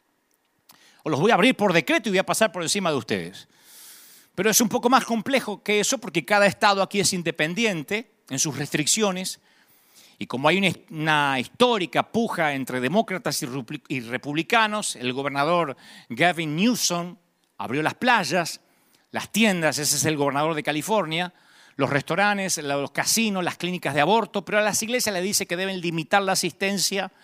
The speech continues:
al veinticinco por ciento de la capacidad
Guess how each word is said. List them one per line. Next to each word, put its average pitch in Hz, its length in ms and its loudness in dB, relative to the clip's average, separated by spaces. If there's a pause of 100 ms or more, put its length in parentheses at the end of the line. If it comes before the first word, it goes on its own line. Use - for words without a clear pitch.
(320)
al 147 140 2
veinticinco 185 720 0
por 156 200 -6
ciento 214 260 -2
de 175 60 -2
la 160 100 0
capacidad 196 680 0